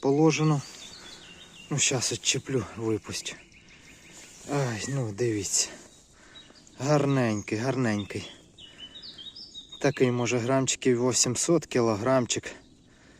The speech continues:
Замечательно. З почином. Перша рибка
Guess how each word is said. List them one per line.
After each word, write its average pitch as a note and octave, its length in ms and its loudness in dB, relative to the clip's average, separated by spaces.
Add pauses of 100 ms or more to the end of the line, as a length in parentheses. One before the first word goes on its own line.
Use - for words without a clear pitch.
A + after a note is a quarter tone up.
(600)
Замечательно. A#2 960 4 (1300)
З - 100 0
почином. C3+ 760 8
Перша C#3+ 400 4
рибка C#3 480 6